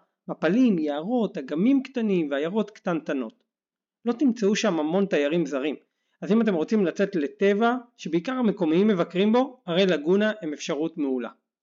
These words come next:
הכביש הנופי, Sunrise National Sonic Byway, מתפתל לאורך רכס הרי לגונה. הוא מתחיל ממעבר ההרים לגונה סמיט, שעה נסיעה מסן דייגו, עובר בין נקודות תצפית כמו מוניומנט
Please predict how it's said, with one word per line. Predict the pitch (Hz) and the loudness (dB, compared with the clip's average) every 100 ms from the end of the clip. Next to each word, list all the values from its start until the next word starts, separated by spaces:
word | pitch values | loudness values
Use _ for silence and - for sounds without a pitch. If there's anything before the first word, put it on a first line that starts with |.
| _ _ _ _ _ _ | _ _ _ _ _ _
הכביש | 175 180 233 226 | -10 -2 0 0
הנופי, | 220 160 - 220 254 - _ - | 0 -2 0 0 0 -4 _ -6
Sunrise | 202 214 214 214 196 | 0 0 2 2 2
National | 175 180 185 208 202 180 - | 0 0 -2 -2 -2 -4 -4
Sonic | 185 180 165 - | -2 -2 -4 -6
Byway, | 143 160 190 220 247 247 - | -2 0 0 0 -2 -6 -8
מתפתל | 170 170 - 151 - 226 | -8 -8 -10 -8 -2 0
לאורך | 185 - 190 202 214 - | 0 -2 -2 -2 -4 -4
רכס | 175 180 185 | -6 -6 -6
הרי | 139 143 | -4 -4
לגונה. | 143 127 120 117 - _ _ | -4 -6 -8 -10 -14 _ _
הוא | - 208 | -2 0
מתחיל | 226 320 | 0 2
ממעבר | 285 220 156 147 190 208 | 4 4 2 2 0 0
ההרים | 151 139 165 190 | 0 0 0 0
לגונה | 160 139 170 151 | 0 -2 -2 -2
סמיט, | - 185 170 220 254 _ _ - | -4 -4 -2 -2 -6 _ _ -14
שעה | - 302 | -6 -2
נסיעה | 320 285 - 160 | 0 -2 -2 -2
מסן | 156 156 151 135 | -2 -4 -6 -6
דייגו, | 135 147 156 220 262 _ _ _ _ - | -4 -4 -2 -4 -4 _ _ _ _ -12
עובר | 156 196 202 160 | -6 -2 -2 -2
בין | 175 | -2
נקודות | 165 160 151 180 180 | -2 -4 -4 -2 -2
תצפית | 160 - - 214 175 - | -6 -10 -6 -2 -2 -4
כמו | 165 170 160 147 143 | -8 -4 -2 -2 -2
מוניומנט | 185 240 240 226 208 | -2 -2 0 0 -2